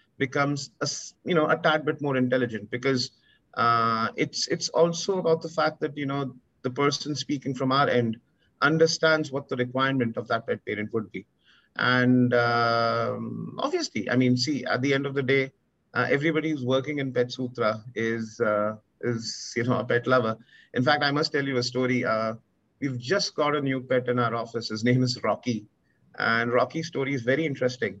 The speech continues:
Um, um, so, uh, someone called us up and said that, you know, "You know what? Um, I found this pet in D L F, uh, Cyber City." And, uh, it seems like a mix of a Dachshund and an Indie.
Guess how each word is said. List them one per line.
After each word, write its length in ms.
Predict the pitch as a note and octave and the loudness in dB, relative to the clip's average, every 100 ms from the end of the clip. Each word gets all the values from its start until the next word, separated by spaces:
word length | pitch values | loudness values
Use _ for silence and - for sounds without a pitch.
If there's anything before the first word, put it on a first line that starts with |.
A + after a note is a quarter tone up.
| - | -6
Um, 440 | A#2+ A2+ A2+ A2+ A2+ _ - | -2 0 -2 -4 -10 _ -16
um, 520 | - A2+ A2 A2 G#2+ G#2+ | -10 -8 -6 -6 -6 -4
so, 380 | - A#2 G#2+ A2+ _ _ _ _ - | -2 0 -2 -8 _ _ _ _ -10
uh, 440 | G1+ G1+ G1+ G1+ G1+ - _ _ | -6 -4 -4 -6 -10 -16 _ _
someone 460 | - D#3 D#3+ E3+ | 0 2 2 0
called 240 | D#3+ D#3 D#3 | 2 2 2
us 160 | C3+ | 2
up 220 | A#2 A2+ A#2+ | 0 -2 -4
and 180 | A2 | -6
said 220 | A2+ A#2 A2 | -4 -4 -4
that, 100 | G#2 | -6
you 140 | G#2 | -4
know, 220 | G#2 G#2 | -4 -4
"You 120 | A2 G#2 | -4 -6
know 100 | A2 | -2
what? 260 | G#2+ A2 - _ _ _ _ - | 0 0 -2 _ _ _ _ -4
Um, 460 | F#2+ G2+ G2+ G2 G2 - - _ - | 0 0 0 -4 -8 -16 -20 _ -2
I 100 | A2 | 0
found 280 | B2 B2+ B2+ | 2 4 4
this 140 | A#2+ | 2
pet 240 | - B2+ A2+ - - | 2 0 0 -6 -8
in 160 | - A2+ | -4 -2
D 160 | A2 | 0
L 140 | A2 G#2+ | 0 0
F, 140 | A2 - | -4 -4
uh, 220 | G2 G2 F#2+ | -4 -2 -2
Cyber 360 | - A2 A2 | -2 0 0
City." 380 | B2 D#3 B2+ G#2 _ _ _ _ - | 0 0 0 -4 _ _ _ _ -2
And, 580 | A#2 A#2 A2+ A2+ A2 | 0 2 0 0 0
uh, 340 | G#2 G#2 G#2 G2 | 0 0 0 0
it 200 | - B2 | -2 -6
seems 360 | - D#3+ E3 D#3+ | -6 0 0 2
like 200 | C3+ B2 | 0 2
a 80 | A#2+ | 2
mix 420 | A#2+ C3 B2 - | 2 0 -2 -2
of 180 | B2 B2 | -2 -2
a 380 | A2+ A2 G#2+ G2+ | -2 -2 -2 0
Dachshund 540 | A#2 A#2 - B2+ B2 | 0 0 -2 -4 -2
and 100 | A#2 | -2
an 100 | A2 | -4
Indie. 340 | G#2+ B2 A2+ | -4 -2 -2